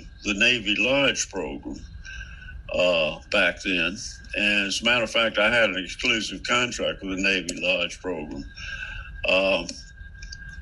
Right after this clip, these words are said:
they could do that because they were operated under, uh, non-appropriated funds.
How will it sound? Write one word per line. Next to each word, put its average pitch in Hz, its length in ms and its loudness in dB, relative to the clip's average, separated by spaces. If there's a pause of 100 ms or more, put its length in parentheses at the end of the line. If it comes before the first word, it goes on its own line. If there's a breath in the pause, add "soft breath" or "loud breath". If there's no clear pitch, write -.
(140)
they 104 260 2
could 101 140 -6
do 120 160 2
that 101 240 2
because 104 300 -2
they 110 160 2
were 92 260 -2
operated 101 540 2
under, 92 260 0
uh, - 720 -6
non-appropriated 98 1120 0
funds. 107 520 -2